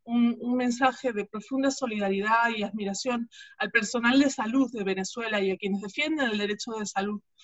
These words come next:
a la salud de Venezuela, que hoy además enfrentan una circunstancia aún más grave, una tragedia sobre otra tragedia, como hoy me,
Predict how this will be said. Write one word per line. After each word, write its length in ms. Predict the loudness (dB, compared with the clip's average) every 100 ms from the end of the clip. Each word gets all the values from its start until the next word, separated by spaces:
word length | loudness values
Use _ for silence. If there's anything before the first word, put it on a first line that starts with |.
| _
a 60 | -4
la 100 | 0
salud 300 | 0 0 2
de 80 |
Venezuela, 640 | 2 0 -2 0 2 2 -2 -8 -20
que 120 | 6 8
hoy 140 | 10
además 340 | 6 6 2 2
enfrentan 540 | 0 2 0 0 -2
una 120 | -4
circunstancia 680 | -6 -8 -10 -6 -4 -4 0
aún 220 | 2 4
más 180 | 6 4
grave, 420 | 6 6 6 4 -6 _ _
una 180 | -2 2
tragedia 520 | 4 4 4 6 6
sobre 300 | 4 -2 -2
otra 220 | -2 -4 -6
tragedia, 480 | -8 -6 -4 -4
como 320 | -4 -4 0 0
hoy 140 | 0
me, 260 | -2 -4